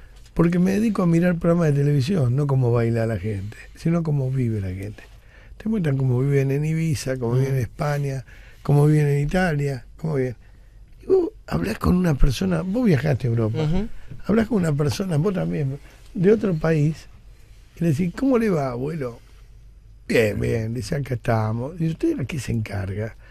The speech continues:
Speaker 1: "No, yo voy a buscar chicos al colegio con un Citroën. Cinco chicos y con eso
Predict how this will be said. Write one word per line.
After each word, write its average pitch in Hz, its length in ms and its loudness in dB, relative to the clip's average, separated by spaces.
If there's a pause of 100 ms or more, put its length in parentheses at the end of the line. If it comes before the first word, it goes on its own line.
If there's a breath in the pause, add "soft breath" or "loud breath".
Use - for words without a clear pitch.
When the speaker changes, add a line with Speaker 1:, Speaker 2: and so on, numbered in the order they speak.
(340 loud breath)
Speaker 1:
"No, 240 160 2
yo 180 140 4
voy 196 100 6
a - 20 4
buscar 143 260 2
chicos 147 380 -2
al 127 140 2
colegio 139 460 0
con 123 180 0
un 127 220 2
Citroën. 110 680 -2 (760 soft breath)
Cinco 185 400 2
chicos 165 340 0
y - 20 -2
con 127 180 -4
eso 156 400 -2